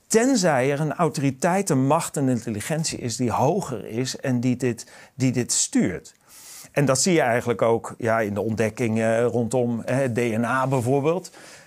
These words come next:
Desoxyribonucleïnezuur. Het woord is niet alleen heel ingewikkeld, maar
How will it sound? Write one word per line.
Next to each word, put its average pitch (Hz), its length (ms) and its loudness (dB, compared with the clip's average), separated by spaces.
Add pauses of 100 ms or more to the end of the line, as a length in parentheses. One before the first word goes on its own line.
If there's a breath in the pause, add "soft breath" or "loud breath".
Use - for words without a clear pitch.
Desoxyribonucleïnezuur. 131 2250 0
Het 127 100 0
woord 160 260 0
is 160 100 -2
niet 147 120 2
alleen 120 280 2
heel 127 220 2
ingewikkeld, 117 520 0
maar 117 260 0